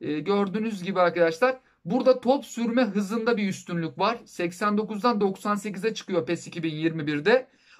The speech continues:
Onun dışında özellikler aynı. Bu özelliklerde kıyasladığımız zaman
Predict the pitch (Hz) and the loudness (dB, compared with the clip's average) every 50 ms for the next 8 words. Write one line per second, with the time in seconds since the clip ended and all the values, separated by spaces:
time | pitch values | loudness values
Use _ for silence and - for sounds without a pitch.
0 | - - 226 269 285 262 226 202 202 - 196 190 196 240 247 208 202 214 190 175 | -2 2 2 4 4 4 2 2 0 -2 -2 2 4 4 4 4 4 2 2 2
1 | 190 175 180 226 262 262 247 - _ _ - 220 208 185 165 139 123 - - _ | 0 0 2 2 2 2 0 -4 _ _ 0 2 2 2 2 -2 -4 -6 -10 _
2 | - 147 190 285 294 269 233 180 208 185 170 165 165 - - 170 165 165 165 170 | -10 -6 -2 0 2 2 2 2 4 4 4 2 2 0 0 2 2 2 2 0
3 | 226 220 - 220 226 226 214 208 - 208 202 214 226 226 214 170 170 170 233 254 | -2 -4 -2 0 0 0 0 0 -2 -2 -2 -2 -2 -4 -2 0 0 2 2 0